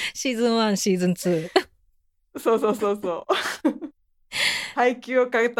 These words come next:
Speaker 2: るシーズンワンみたいな。<laughs>
Speaker 1: ね。いや、嬉しい。
Speaker 2: うん。
Speaker 1: 配給にハマってくれた人がいた。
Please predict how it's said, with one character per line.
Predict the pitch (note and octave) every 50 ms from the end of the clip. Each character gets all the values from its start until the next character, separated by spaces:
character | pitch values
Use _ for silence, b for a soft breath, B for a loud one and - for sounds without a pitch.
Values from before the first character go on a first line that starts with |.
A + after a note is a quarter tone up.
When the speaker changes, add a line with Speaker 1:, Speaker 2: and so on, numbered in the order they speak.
| G#3+ G3+
Speaker 2:
る | G3+ G3+ G3+ G#3
シ | G#3 - - A3 G#3
ー | F#3+
ズ | F3+ G3 F#3+ F#3+ F#3
ン |
ワ | G3 G3+ G3 E3+
ン | D#3+ D3+
み |
た | E4+
い | D4+ C#4+ D4+ - - G#4+ G4+ F4+ F4+ F#4 G4 - - - - - - _ _ _ _ _ _ _ _ _ _ _ _ _ _ _ _ _ _ _ _ _ _ B B B B B B B B B _ -
な。 |
<laughs> | G#3+ F#3+
Speaker 1:
ね。 | F#3+ F#3+ F#3+ G3 G3 G3 - _ _ _ _ _ _ _ _ _ _ _ _
い | F#3+
や、 | G3 F#3
嬉 | F3 F3+ G3+ A3 F#3
し | F#3 B3+
い。 | A3+
Speaker 2:
う |
ん。 | G3
Speaker 1:
配 | - G#3 G#3 G3+
給 | - G#3 G3+
に | G#3 A3
ハ | G#3+ G3+
マ | G3 G3+
っ | G3+ -
て | -
く | G3 -
れ | G3+ G3+
た | G3+ G#3+ G3+
人 | - - - G3+
が | F3 F3 D#3 - _ _ _ _ _ _ _ _ _ _ _ _ -
い | F#3+
た。 | - - F#3+ G3+